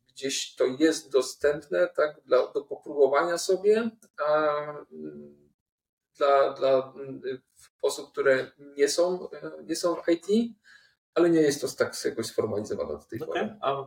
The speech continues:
Speaker 2: powiedz mi na przykład w twoim zespole, tak jakby patrzeć w ten sposób, a miałeś jakieś takie wewnętrzne rekrutacje, że udało ci się zrekrutować kogoś, kto już pracuje u was w firmie na stanowisko takie zbliżone trochę R P A?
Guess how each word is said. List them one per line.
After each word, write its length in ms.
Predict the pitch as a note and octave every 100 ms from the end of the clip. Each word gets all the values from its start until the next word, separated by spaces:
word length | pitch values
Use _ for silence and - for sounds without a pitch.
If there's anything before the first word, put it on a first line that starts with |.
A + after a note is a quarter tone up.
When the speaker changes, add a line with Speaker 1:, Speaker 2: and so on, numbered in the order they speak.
| -
Speaker 2:
powiedz 280 | D3+ D3+ -
mi 120 | C3+
na 60 | B2+
przykład 240 | - A#2+
w 80 | -
twoim 240 | B2 A2
zespole, 440 | G2+ - - E2+ -
tak 220 | F2+ -
jakby 220 | F#2 - - _
patrzeć 300 | F#2+ - F#2
w 60 | -
ten 80 |
sposób, 420 | - - - - - _ _ _ _
a 100 | F#2 F#2 F#2+ F#2+ F#2 F#2 F2+ -
miałeś 280 | - A2 -
jakieś 180 | - -
takie 220 | A2+ G2+
wewnętrzne 540 | G2 F#2+ F2+ F2 F2+
rekrutacje, 800 | E2+ - F#2 - F2+ - F3+ E3+
że 120 | A#2 G2+ G2 G2+ F#2+ G2+ G2 - _ _
udało 340 | G2+ G#2 G#2 G2
ci 80 | -
się 140 | G#2
zrekrutować 480 | G2 F#2 - F#2+ -
kogoś, 340 | - F2+ -
kto 100 | -
już 160 | F#2 -
pracuje 540 | G2+ - G2+ F2 E2+ - _ _
u 140 | G2+
was 240 | G2+ F#2 -
w 40 |
firmie 600 | G2+ F#2 F2 F2 F2 F2 F2
na 80 | F2+
stanowisko 580 | - F2 F2+ G2+ -
takie 360 | - F#2+ F#2 F2
zbliżone 520 | E2+ - - F#2 F2+
trochę 540 | - - - E2+ E2+ -
R 200 | - -
P 240 | - -
A? 120 | -